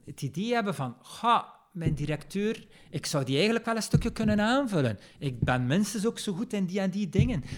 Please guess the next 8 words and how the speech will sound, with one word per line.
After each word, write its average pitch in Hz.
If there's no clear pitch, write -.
En 147
als 143
die 123
directie, 127
die 165
schoolleider 180
daar, 107
daar 123